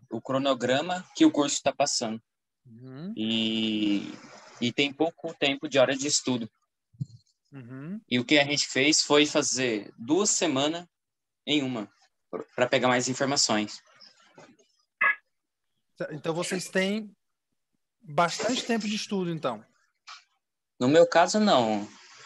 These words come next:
Speaker 1: Mas eu consigo ali, é, estudar.
Speaker 2: Certo. Mas cê,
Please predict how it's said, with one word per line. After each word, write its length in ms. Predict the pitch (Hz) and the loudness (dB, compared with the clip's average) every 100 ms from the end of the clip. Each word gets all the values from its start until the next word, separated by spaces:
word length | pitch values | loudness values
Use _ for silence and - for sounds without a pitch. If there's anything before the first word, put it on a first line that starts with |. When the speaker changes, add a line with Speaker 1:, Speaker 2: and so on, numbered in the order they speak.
| - - | -18 -4
Speaker 1:
Mas 320 | 120 123 127 | 2 2 2
eu 80 | 143 | 0
consigo 500 | 165 156 - 165 170 | 0 0 2 4 4
ali, 420 | 151 143 156 156 _ _ _ - | 4 2 -2 -6 _ _ _ -12
é, 720 | 69 123 127 123 120 110 104 | -6 -4 0 2 2 0 -2
estudar. 420 | - 160 139 98 _ _ _ _ _ _ _ _ _ | -4 0 0 0 _ _ _ _ _ _ _ _ _
Speaker 2:
Certo. 280 | 165 139 135 | -6 -6 -6
Mas 220 | 156 170 - | -4 -4 -4
cê, 200 | 202 | -10